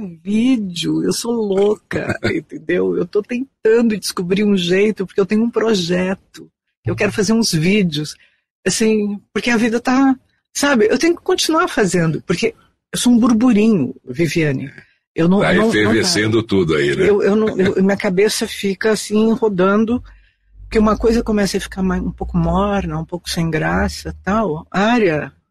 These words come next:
Speaker 1: eu já começo a fazer outras coisas. Aí eu fiz na opa,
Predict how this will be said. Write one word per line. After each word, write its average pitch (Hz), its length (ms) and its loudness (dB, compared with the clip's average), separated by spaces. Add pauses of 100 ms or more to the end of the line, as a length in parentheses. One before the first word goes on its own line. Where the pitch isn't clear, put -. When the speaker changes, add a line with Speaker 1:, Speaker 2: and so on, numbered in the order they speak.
Speaker 1:
eu 196 280 4
já 202 140 -2
começo 202 360 -2
a - 40 -16
fazer 214 140 0
outras 214 300 -6
coisas. - 500 -14 (540)
Aí 208 160 2
eu 247 120 4
fiz 185 340 0
na 190 180 2
opa, 185 500 0